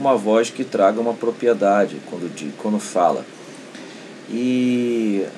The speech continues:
a abordagem que Pedro Demo, ah, nos provoca a pensar é que nós, ah, sejamos professores, mas também sejamos pesquisadores, né?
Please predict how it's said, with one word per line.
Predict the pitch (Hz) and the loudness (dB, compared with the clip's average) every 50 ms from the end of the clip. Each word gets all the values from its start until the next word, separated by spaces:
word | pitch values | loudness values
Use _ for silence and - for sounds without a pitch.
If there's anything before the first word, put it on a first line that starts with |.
| - | 0
a | - 139 | 4 4
abordagem | 165 170 175 151 131 117 131 139 147 147 143 | 4 6 4 2 4 8 8 8 8 6 2
que | 127 143 | -2 -4
Pedro | 104 - 113 107 104 104 101 95 | -4 0 0 0 2 2 0 -2
Demo, | - 101 98 107 110 107 92 80 - | 0 0 0 0 0 0 0 -2 -2
ah, | 82 90 87 85 82 80 80 87 98 | -2 -2 -2 -4 -4 -4 -6 -6 -6
nos | 101 98 | -6 -6
provoca | - - 101 92 82 78 92 101 117 131 131 - 101 | -6 -2 -2 -2 -2 0 2 2 2 2 0 -2 -4
a | |
pensar | 98 - 90 90 87 - - 113 113 120 123 117 117 | -4 -4 -8 -6 -6 -4 -2 0 0 2 4 4 4
é | 117 | 4
que | 110 - - 139 | 2 0 -6 -4
nós, | 131 120 117 123 143 160 151 139 - - - - - - - - - - - - - | -2 0 0 2 4 2 2 2 0 -6 -10 -14 -16 -18 -18 -18 -18 -18 -18 -14 -6
ah, | - 92 92 95 92 90 | -2 0 2 2 2 0
sejamos | - - - 123 117 107 117 113 113 113 107 101 - | -2 -2 -2 -2 -2 0 0 0 0 0 -2 -2 -4
professores, | - - - 110 107 - - 101 - - - 139 156 160 147 | -6 -4 -4 -4 -4 -4 -6 -6 -6 -4 0 2 2 2 2
mas | 131 127 127 123 | 0 -2 -2 -2
também | - - 123 113 110 156 170 | -2 -2 0 0 2 0 0
sejamos | 156 - 120 107 98 104 110 120 123 127 - | -2 -2 -2 -2 0 0 -2 -2 -2 -4 -8
pesquisadores, | - - - 120 113 - - 113 101 101 92 80 95 98 98 85 80 - - | -8 -4 -4 -4 -4 -4 -6 -6 -4 -4 -2 -2 -2 -2 -2 -2 -4 -6 -12
né? | 107 - | -12 -12